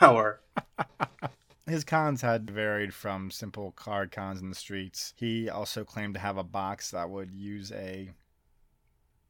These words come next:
Speaker 2: some sort of technology to replicate bank checks, that people would just put their bank checks in and he would <laughs> offer them a duplicate of it, which was not the original. <laughs>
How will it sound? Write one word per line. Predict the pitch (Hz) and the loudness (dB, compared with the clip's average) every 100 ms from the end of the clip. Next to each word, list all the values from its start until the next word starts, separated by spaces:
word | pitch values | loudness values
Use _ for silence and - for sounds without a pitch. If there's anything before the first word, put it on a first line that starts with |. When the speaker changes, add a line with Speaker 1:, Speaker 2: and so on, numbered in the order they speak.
| _ | _
Speaker 2:
some | - 107 95 | -10 -8 -6
sort | 110 | -6
of | 104 | -6
technology | - 95 92 92 95 92 98 | -4 -4 -4 -4 -4 -6 -10
to | - 95 95 - | -8 -8 -8 -8
replicate | 113 107 117 - 117 113 98 | -6 -4 -6 -4 -2 -2 -6
bank | 104 120 143 | -4 -4 -4
checks, | - 90 67 - | -6 -6 -6 -10
that | - 87 | -10 -8
people | - 104 98 | -8 -10 -10
would | 95 98 | -10 -10
just | 92 95 - | -10 -14 -12
put | 107 95 | -10 -6
their | 101 | -4
bank | 90 98 | -2 -4
checks | 95 98 - | -4 -6 -6
in | 101 98 98 - - - - - - | -6 -6 -6 -10 -20 -20 -20 -14 -8
and | 95 | -6
he | 95 104 | -4 -4
would | 98 98 90 87 - | -2 -4 -6 -12 -20
<laughs> | _ _ - | _ _ -4
offer | 104 - 123 | -4 -4 -2
them | 107 113 | 0 -2
a | 101 | -4
duplicate | 90 123 151 - 151 | -2 0 0 0 2
of | 156 | 2
it, | 160 151 | 0 -2
which | 110 - | -2 -2
was | 120 107 90 | -2 -2 -2
not | 101 117 120 | 2 2 2
the | 117 | -4
original. | 113 117 120 - 127 - - | 0 0 0 0 -4 -4 -4
<laughs> | - | -4